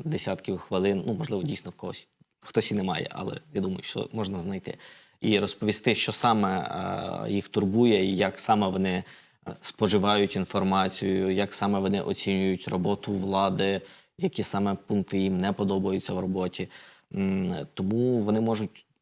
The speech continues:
е, долучитися і таким чином вказати, що їм не подобається, щоб ми це врахували в своїй роботі. Тому що, е, є завжди, е,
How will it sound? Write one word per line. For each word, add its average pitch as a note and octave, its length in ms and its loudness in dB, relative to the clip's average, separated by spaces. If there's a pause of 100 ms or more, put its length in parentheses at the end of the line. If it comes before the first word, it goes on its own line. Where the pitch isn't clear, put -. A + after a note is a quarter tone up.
(100)
е, G2+ 380 2
долучитися A2 800 2
і - 120 0
таким - 200 -4
чином A3 220 0
вказати, F#2+ 480 -4
що - 180 -4
їм F#2+ 100 0
не F#2 80 -4
подобається, C3 400 -4
щоб - 180 -4
ми G#2 80 0
це - 120 -6
врахували G#2 400 -2
в F#2 60 -6
своїй G2+ 220 -4
роботі. F#2+ 400 -4 (840)
Тому G2+ 220 -2
що, G2 600 0
е, - 100 -4 (580)
є A#2 240 2
завжди, G2 440 2
е, F#2+ 560 0